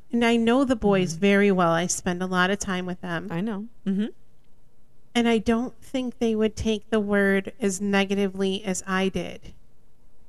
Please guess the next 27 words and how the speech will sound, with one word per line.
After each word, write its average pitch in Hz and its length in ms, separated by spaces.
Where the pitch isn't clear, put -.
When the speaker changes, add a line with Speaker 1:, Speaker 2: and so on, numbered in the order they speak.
Speaker 2:
Yeah. 160 240
Speaker 1:
Right? 214 340
Speaker 2:
Yeah, 247 340
I 196 120
think 208 440
it, - 300
it 202 180
depends 202 600
on 180 180
how 175 640
it's 170 240
used. 180 440
It 156 80
depends 165 340
on 165 80
the 165 80
context, 175 580
and 180 120
it 180 60
depends 170 420
on 170 180
the 175 100
experience 170 560
of 175 60
the 170 80
person 170 380
who's, 160 340